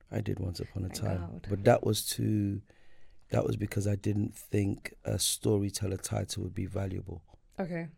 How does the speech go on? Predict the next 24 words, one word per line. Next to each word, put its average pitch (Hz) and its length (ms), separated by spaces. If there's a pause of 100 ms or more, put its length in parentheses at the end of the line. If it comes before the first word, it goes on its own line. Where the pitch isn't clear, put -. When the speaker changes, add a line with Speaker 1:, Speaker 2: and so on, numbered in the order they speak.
Speaker 1:
So - 240
I 98 40
used 101 340
it - 60
as 92 120
a - 40
cloak. - 540 (680)
Speaker 2:
So 202 240
do 170 160
you 196 80
feel 185 380 (440)
the 180 160
storyteller 175 720
title 165 640
has 160 260
now 160 220
evolved 156 600
and 156 120
it's, - 380
and 170 160
it's - 200
now 165 200
powerful 160 400
enough 160 180